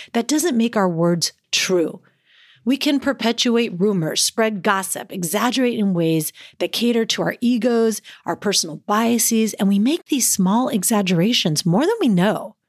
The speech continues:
Or we can simply talk in ways that aren't authentic to who we are and what we want to communicate. So in speaking, ask yourself, "Is this true? And if it's not, why am I saying it? What am I really trying to communicate by stretching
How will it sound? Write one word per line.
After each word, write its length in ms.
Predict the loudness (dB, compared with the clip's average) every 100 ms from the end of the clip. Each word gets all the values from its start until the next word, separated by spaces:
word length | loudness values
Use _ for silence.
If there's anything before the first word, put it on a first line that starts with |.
| _ _ _ _ _ _ _ _ _ _ _ _
Or 80 | -2
we 140 | 0
can 180 | 0 0
simply 360 | 0 0 -2 -2
talk 280 | -2 -2 0
in 80 |
ways 220 | 2 0 0
that 120 | -2
aren't 360 | -2 -4 -4
authentic 840 | -10 -10 -2 0 0 -2 -6 -8 -8
to 140 | -6
who 140 | -2 0
we 220 | 2 2
are 340 | 2 0 -2 -4
and 120 | -2
what 160 | 0 0
we 120 | 0
want 200 | 2 0
to 60 | -2
communicate. 720 | 0 2 2 0 -4 -8 _ _ _ _ _ _ _ _ _ _ _ -4
So 180 | 0
in 80 | 0
speaking, 460 | 0 -2 -2 -4 -2
ask 300 | -2 -2 -2
yourself, 440 | -2 0 0 -2 -4
"Is 260 | -2 -2 -2
this 300 | -2 -2 -2
true? 480 | -2 0 2 0 -4 _ _ _
And 100 | -2
if 100 | 0
it's 180 | 0 0
not, 380 | 0 0 0 0
why 180 | 0 2
am 120 | 2
I 60 | 0
saying 520 | 0 0 2 2 0
it? 140 | -6 _ _ _ _ _ _ _ _ _ -2
What 140 | 0
am 100 | 2
I 80 | 0
really 600 | 0 0 2 4 2 2
trying 340 | 0 2 2
to 60 | 0
communicate 640 | -2 0 0 0 0 -2
by 100 | 0
stretching 760 | -2 0 0 -2 0 0 0